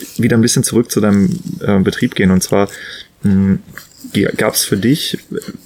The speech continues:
in diesem Moment der Umstellung, also Kundenstruktur, Bio, ja, gab's für dich so einen Moment, wo du gemerkt hast, okay,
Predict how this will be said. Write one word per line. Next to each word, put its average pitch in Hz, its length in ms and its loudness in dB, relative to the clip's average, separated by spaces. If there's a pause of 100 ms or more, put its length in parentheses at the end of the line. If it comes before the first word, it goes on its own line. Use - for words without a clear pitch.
in 113 200 2
diesem 120 180 0
Moment 107 460 2
der 104 160 2
Umstellung, 92 680 2
also 92 300 2
Kundenstruktur, 98 1300 0
Bio, 101 580 2
ja, 98 120 2
gab's - 260 -4
für - 100 -6
dich 113 220 -2
so - 80 0
einen 113 240 0
Moment, 101 520 2
wo 110 60 -2
du 104 60 2
gemerkt 98 360 0
hast, 110 200 -2
okay, 107 400 0